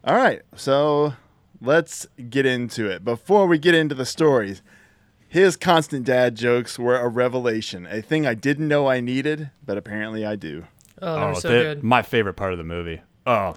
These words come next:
Speaker 3: it was, and just the, especially the first scene when he's taking out, like, all of the prim and proper, um, people out on the first cruise, and he's just laying 'em, and he's like,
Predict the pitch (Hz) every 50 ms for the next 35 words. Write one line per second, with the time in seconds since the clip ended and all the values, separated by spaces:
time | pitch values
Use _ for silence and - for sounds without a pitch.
0 | - _ 120 120 113 107 98 87 - 82 - _ _ _ _ _ _ - - -
1 | - 131 131 131 123 127 123 - - - _ _ _ _ _ _ _ _ _ _
2 | _ _ - 135 131 151 165 143 127 127 165 151 - - 220 160 170 147 120 -
3 | - - 110 107 117 - - - 135 131 135 135 135 131 - _ _ _ _ _
4 | - 123 113 120 113 - - 120 117 - 110 107 110 110 107 101 101 101 98 92
5 | - - 104 107 107 101 98 85 - - 127 117 110 101 98 92 - 113 104 101
6 | 101 - 107 101 101 101 98 92 - - _ _ _ _ _ _ - 113 104 95
7 | 95 92 90 85 85 85 85 85 - _ _ _ _ _ _ 147 143 123 - 127
8 | 120 113 110 110 110 107 104 98 98 - 113 107 101 - - - - 117 104 104
9 | 104 104 101 - - _ _ _ _ _ _ _ _ - 120 131 120 107 98 92
10 | 92 101 98 101 98 98 92 92 95 95 95 92 92 95 90 82 82 80 - -